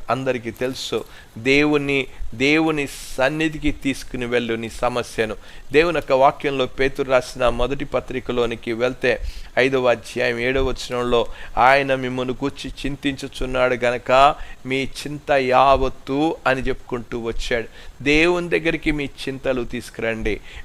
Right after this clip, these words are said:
మీ బాధలు తీసుకురండి, మీ కష్టాలు తీసుకురండి, మీ సమస్యలు తీసుకురండి. నువ్వు పడమని చెప్పడం లేదు, "నేను పడతాను" అని చెప్పుకుంటూ వచ్చాడు. గనక చాలా చక్కగా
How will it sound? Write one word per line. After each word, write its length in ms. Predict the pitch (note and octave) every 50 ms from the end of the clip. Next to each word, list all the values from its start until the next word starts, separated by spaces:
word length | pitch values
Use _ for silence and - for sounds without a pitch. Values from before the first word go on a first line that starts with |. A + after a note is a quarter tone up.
| -
మీ 180 | A#2+ C3 D3 D3+
బాధలు 500 | C#3+ A#2+ C3 B2+ D3 D#3+ D#3+ D#3+ E3 D#3
తీసుకురండి, 720 | C#3+ - D3 C#3+ - - - C#3+ C3+ B2+ B2+ B2 B2 B2
మీ 120 | A#2+ B2
కష్టాలు 600 | A#2+ - - C#3+ - - - - E3 E3+ E3 D#3+ D#3
తీసుకురండి, 680 | C#3+ C#3+ C#3+ B2 - - - C3 B2+ B2+ B2 B2 B2
మీ 120 | A#2+ B2
సమస్యలు 680 | A#2+ - - D3+ D#3+ E3 D#3 - - - D#3+ D3+ C#3+ C#3
తీసుకురండి. 760 | C3+ - D#3+ E3 - - - - D#3+ D3+ D3 C#3 C3+ B2+ G#2 - - - - - - C3
నువ్వు 160 | C#3 D3 D3+
పడమని 480 | D3 - D3 C3+ C#3 C3+ C3+ C3 B2+
చెప్పడం 520 | B2 - C3 - - - B2+ B2 A#2+ A#2+ A#2+
లేదు, 260 | A#2 A#2 A2 G#2+ - - - - - - -
"నేను 320 | A#2+ B2+ C3 C3 C3 B2+
పడతాను" 760 | A#2+ - B2+ B2+ C3+ - - - C3 B2+ B2 B2 C3 D3+ E3+
అని 140 | F3 D#3 C#3+
చెప్పుకుంటూ 560 | A2+ C3+ B2+ - - - C3+ B2+ A#2 - B2+
వచ్చాడు. 480 | A#2 A#2+ A#2 - - - - A#2+ G#2+ - - - - - - - A#2+
గనక 280 | B2+ D3+ E3+ F3+ - - C#3+ D#3+ A#3+ - - - -
చాలా 280 | B2+ B2 C3+ D3 D3 C3+
చక్కగా 840 | - - - - - B2 A2 - - - E3+ D#3 E3 D#3 C#3 A#2+